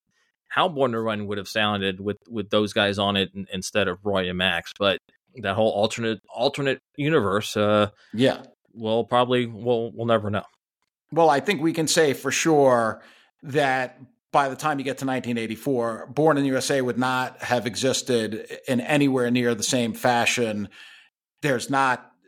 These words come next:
Speaker 2: uh, how many top ten singles were on Bo-, were, were on
Speaker 1: <laughs>
Speaker 2: Born in the U S A? Seven. I
Speaker 1: Right.
Speaker 2: think there were seven. There would not have been a record with seven hit singles because I,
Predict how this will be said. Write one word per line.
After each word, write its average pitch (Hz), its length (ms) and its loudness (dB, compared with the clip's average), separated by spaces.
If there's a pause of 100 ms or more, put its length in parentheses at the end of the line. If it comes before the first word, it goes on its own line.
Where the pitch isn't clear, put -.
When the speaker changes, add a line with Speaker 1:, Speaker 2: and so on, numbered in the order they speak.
Speaker 2:
uh, 120 160 -10
how 135 200 -2
many 135 160 -6
top 139 240 -6
ten 139 160 -4
singles 135 360 -4
were 135 120 0
on 131 140 -2
Bo-, 139 220 -2
were, 131 280 0 (200)
were 135 120 8
on 127 260 2 (100)
Speaker 1:
<laughs> - 120 -18
Speaker 2:
Born 139 220 2 (180)
in 147 120 -2
the 143 60 2
U 143 100 0
S 139 140 -2
A? 143 80 -2
Seven. 107 500 -2 (320)
I - 120 4
Speaker 1:
Right. 90 80 4
Speaker 2:
think 139 120 -4
there 127 80 -4
were 110 100 -6
seven. 104 460 -4 (200)
There 151 100 4
would 147 140 0
not 147 200 2
have 127 120 -6
been 143 100 2
a 131 60 0
record 131 420 0
with 120 140 -4
seven 123 520 2
hit 131 280 -4
singles 120 720 -2
because 139 240 -8 (100)
I, 151 160 0